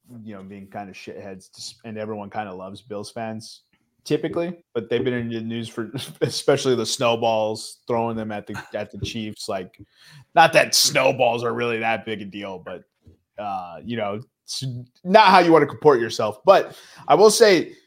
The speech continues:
they donated over a hundred thousand to Tyler Bass's charity since he's missed that kick. And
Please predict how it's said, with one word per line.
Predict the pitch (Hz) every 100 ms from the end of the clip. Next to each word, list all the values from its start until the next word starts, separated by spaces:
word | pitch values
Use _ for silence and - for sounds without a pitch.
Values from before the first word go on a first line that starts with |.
| _
they | 127 120 165 160 135 127
donated | 170 190 202 160 143
over | 135 127
a |
hundred | 120 131 120 113
thousand | 120 120 110 101 104 _ _ _ _ _ _ _
to | 127 113
Tyler | 127 123 113
Bass's | 107 104 107 104 -
charity | 113 104 95 90 _ _ _ _ -
since | 127 117
he's | 113 104
missed | 104 -
that | 95 71
kick. | - 90 - _ _ _ _ _ -
And | 107 104 101 98